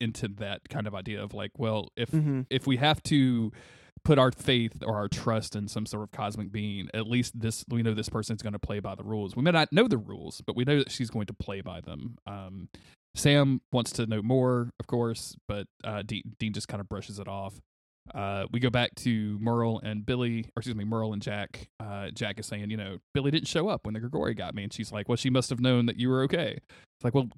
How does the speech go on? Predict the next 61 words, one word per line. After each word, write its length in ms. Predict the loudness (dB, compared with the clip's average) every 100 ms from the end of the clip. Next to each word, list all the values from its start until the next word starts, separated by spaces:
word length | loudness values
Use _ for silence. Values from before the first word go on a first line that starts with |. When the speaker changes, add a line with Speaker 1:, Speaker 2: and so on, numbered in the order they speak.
| -6
Speaker 1:
C-, 60 | -4
Castiel 580 | 4 4 6 6 6 2
saved 260 | -4 2
me. 60 | 4
I 40 |
didn't 100 | 6
even 120 | 4 4
save 200 | 4 4
myself." 360 | 2 2 2
And 40 | 0
he's 140 | -2
like, 100 | -4
"Well, 80 | -4
she 140 | -2
must 280 | -2 -2 0
have 120 | 2
known 180 | 6 6
that 140 | 6
Castiel 320 | 4 4 6 6
was 100 | 6
gonna 140 | 4
save 240 | 4 4
you." 40 | 2 2
Speaker 2:
Yeah. 160 | 2 4
Speaker 1:
Shut 400 | 6 8 8 6
the 80 |
fuck 260 | 6 6 8
up, 200 | 6 6
Jack. 320 | 6 6 4
Don't 260 | 4 4 6
use 120 | 4
your 120 | 8
Speaker 2:
Yeah, 40 | 8
Speaker 1:
powers. 320 | 10 8 8
Speaker 2:
yeah. 180 | 6 6 4
Okay, 240 | 8 8
Harry 480 | 8 6 8 8 8
Potter. 440 | 6 4 6 6 8
How 20 |
about 120 | 8
you 40 | 8
shut 120 | 4
the 60 | 0
fuck 360 | 4 4 4 2
up? 220 | 6 6
Speaker 1:
<laughs> 0 |
Jesus 120 | 6 8
Speaker 2:
all 60 |
right? 180 | 8 8
Count 180 | 8 10
your 100 | 10
Speaker 1:
Christ. 160 | 10 8
Speaker 2:
blessings, 440 | 6 6 4 4
you 60 | 4
little 160 | 4
shit. 400 | 2 0 4 6
Speaker 1:
You 80 | 8
send 240 | 8 6 8
me 120 | 8
one 340 | 8 8 8
more 240 | 8 8